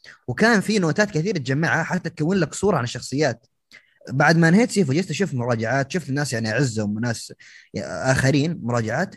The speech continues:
وجدتها كلها تقول قصة ضعيفة، قصة غير موجودة. للأمانة سيفو لا، تقدم قصة جيدة جدًا. سيفو قدمت بناء للشخصيات بشكل الأمانة استثنائي. تدخل على... تدخل اللعبة بتوجه وتخرج في الأخير وأنت مصدوم،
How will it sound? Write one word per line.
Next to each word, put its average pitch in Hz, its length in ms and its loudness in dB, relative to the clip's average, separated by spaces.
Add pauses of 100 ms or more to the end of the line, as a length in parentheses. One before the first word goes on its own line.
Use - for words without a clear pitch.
وجدتها 185 360 -2
كلها 196 260 -2
تقول 180 180 -8
قصة 175 320 -8
ضعيفة، 127 340 -4
قصة - 260 -8
غير 131 120 -4
موجودة. 110 420 -4 (300)
للأمانة 151 500 2
سيفو 180 260 -4
لا، 196 80 -6
تقدم 170 300 -2
قصة 175 240 -4
جيدة 170 240 0
جدًا. 226 280 -8 (1040)
سيفو 190 500 -2 (140)
قدمت 160 440 2 (140)
بناء 143 500 2
للشخصيات 127 920 -2
بشكل - 320 -6
الأمانة 127 340 -2
استثنائي. 170 540 -4 (720)
تدخل 170 340 0
على... 120 180 -2 (180)
تدخل 175 280 0
اللعبة 143 280 4
بتوجه 139 600 0 (440)
وتخرج 165 300 -2
في 151 100 -4
الأخير 160 300 0
وأنت 170 180 -2
مصدوم، 185 380 -4